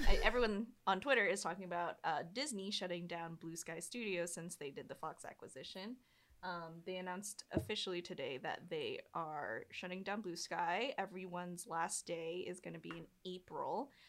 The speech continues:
Speaker 1: Uh, that's
Speaker 2: Yikes.
Speaker 1: four hundred and fifty employees. It's a big yikes. Um, they're in the middle of doing a, uh, movie called Nimona, and according to some other tweets and stuff, they were, like, ten days,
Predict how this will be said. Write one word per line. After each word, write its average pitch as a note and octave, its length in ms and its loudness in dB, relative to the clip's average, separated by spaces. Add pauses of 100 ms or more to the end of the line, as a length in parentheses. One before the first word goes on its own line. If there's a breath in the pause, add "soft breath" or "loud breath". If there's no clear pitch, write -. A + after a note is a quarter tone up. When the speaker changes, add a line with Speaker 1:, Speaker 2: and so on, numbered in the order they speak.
(260 loud breath)
Speaker 1:
Uh, F3+ 160 4
that's F3 200 4
Speaker 2:
Yikes. - 60 -12
Speaker 1:
four F3+ 140 4
hundred D#4+ 260 -2
and F4 140 -2
fifty E4 320 -6
employees. C4+ 720 -4
It's G#3+ 160 -10
a F#3 40 -4
big A3 220 -4
yikes. G3 400 -4 (100)
Um, D#3 280 -4 (120)
they're F3+ 200 -2
in F3+ 100 -2
the F3 60 -6
middle F3 360 -2
of E3 300 -4
doing E3+ 460 -6
a, E3 360 -8
uh, F#2 540 -4 (100)
movie F#3+ 380 -4
called F3 280 -4
Nimona, D#3+ 680 -6
and E3+ 260 -8 (360)
according D4+ 460 2
to A#3 240 -2
some G3 220 -2
other F#3 200 -2
tweets G#3+ 280 -8
and G#3 100 -2
stuff, E3 220 -6
they D#3+ 120 -2
were, E3+ 80 -2
like, - 200 -6
ten G3 520 -2
days, E3+ 420 -2